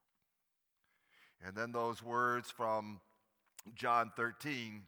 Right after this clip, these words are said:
when Peter says, "Lord, where goest thou?" <coughs> Again, Jesus repeats that.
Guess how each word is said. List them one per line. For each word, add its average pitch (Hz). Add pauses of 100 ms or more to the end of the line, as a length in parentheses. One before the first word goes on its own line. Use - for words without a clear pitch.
(600)
when 107
Peter 120
says, 110
"Lord, 131 (320)
where 135
goest 185
thou?" 120 (1900)
<coughs> - (2000)
Again, 165
Jesus 110
repeats 202
that. -